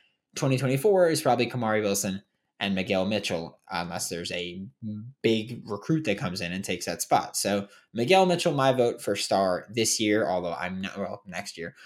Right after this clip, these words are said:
although I'm not sure he's going to be the guy that gets that job. As far as the twenty twenty-three class goes, Jakeem Jackson's my guy where I'm like, I would love to see him play star. He's got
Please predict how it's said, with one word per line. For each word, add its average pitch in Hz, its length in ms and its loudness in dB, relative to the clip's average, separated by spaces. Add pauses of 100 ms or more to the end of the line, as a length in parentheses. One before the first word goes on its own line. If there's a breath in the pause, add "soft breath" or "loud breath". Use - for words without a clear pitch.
(140 loud breath)
although 107 280 4
I'm 123 320 2
not 123 320 -2
sure 101 720 2
he's 104 200 -4
going 92 220 -2
to 101 80 -8
be 92 80 -4
the 90 100 -4
guy 85 220 0
that 113 120 -10
gets 170 280 6
that 101 240 -2
job. 69 280 -6 (1500)
As 113 180 0
far 117 120 4
as 107 80 4
the 101 60 -2
twenty 98 280 -4
twenty-three 98 440 -2
class 104 320 0
goes, 90 420 -6 (880)
Jakeem 139 360 0
Jackson's 95 500 -2
my 85 160 -2
guy 85 240 0
where 87 120 -6
I'm 92 80 -8
like, 90 160 -10
I 120 200 0
would 95 160 -6
love 92 420 -2
to 104 80 -8
see 92 220 -2
him 80 160 -8
play 92 220 -8
star. 80 360 -8 (320 loud breath)
He's 120 220 0
got 85 300 0